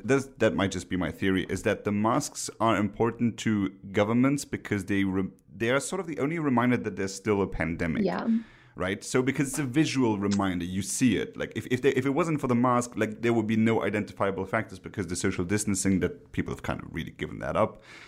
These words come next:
Speaker 1: And, and, and that's about it, right? And with posters and so on, you couldn't do it. The mask reminds you and others that there is still something to be careful about. And I don't think it necessarily has all the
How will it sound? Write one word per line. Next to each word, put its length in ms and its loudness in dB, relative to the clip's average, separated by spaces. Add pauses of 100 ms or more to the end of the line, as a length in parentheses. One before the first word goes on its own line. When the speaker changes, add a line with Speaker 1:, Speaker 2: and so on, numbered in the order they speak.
(200)
Speaker 1:
And, 540 0
and, 260 0
and 160 -2
that's 220 0
about 320 0
it, 260 0
right? 240 2
And 220 0
with 160 -2
posters 440 0
and 100 -2
so 140 0
on, 60 2
you 100 0
couldn't 260 -2
do 100 4
it. 120 4
The 60 -2
mask 540 0 (520)
reminds 560 2
you 320 4
and 220 0
others 440 2
that 200 -8
there 200 2
is 100 -2
still 280 2
something 520 -2
to 100 -14
be 120 -6
careful 500 -2
about. 400 -6 (380)
And 80 -2
I 80 -2
don't 240 4
think 160 0
it 100 0
necessarily 500 -2
has 200 -4
all 240 0
the 320 2